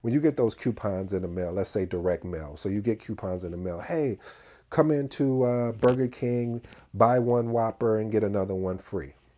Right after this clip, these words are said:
So you're like, "Oh, psh,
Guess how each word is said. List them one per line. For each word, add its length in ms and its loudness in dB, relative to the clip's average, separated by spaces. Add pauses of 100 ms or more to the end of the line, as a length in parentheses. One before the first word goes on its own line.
(720)
So 440 4 (200)
you're 100 -2
like, 220 -4
"Oh, 300 0
psh, 320 -14